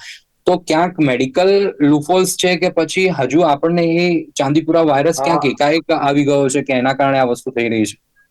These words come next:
Speaker 2: ના, basically ઘણી વખત એવું થતું હોય છે કે બધા બા-, લોકોની ઇમ્યુન સિસ્ટમ અલગ અલગ હોય છે. હવે
Speaker 1: જી.
Speaker 2: વાયરસ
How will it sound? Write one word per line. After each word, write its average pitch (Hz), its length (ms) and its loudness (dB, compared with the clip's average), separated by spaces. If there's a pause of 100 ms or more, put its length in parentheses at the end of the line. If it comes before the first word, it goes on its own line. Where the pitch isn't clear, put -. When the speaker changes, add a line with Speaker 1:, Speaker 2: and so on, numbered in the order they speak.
(1500)
Speaker 2:
ના, 156 260 -10
basically 160 760 0
ઘણી 120 280 -6
વખત 147 360 -4
એવું 135 240 -4
થતું - 260 -10
હોય 196 140 -4
છે 131 260 -4
કે - 260 -4
બધા 151 500 -2
બા-, 127 380 -4
લોકોની 139 400 -8
ઇમ્યુન 143 200 -8
સિસ્ટમ 135 340 -6
અલગ 113 300 -2
અલગ 90 220 -8
હોય 87 120 -10
છે. - 140 -16
હવે - 500 -4
Speaker 1:
જી. 117 80 2
Speaker 2:
વાયરસ 117 320 2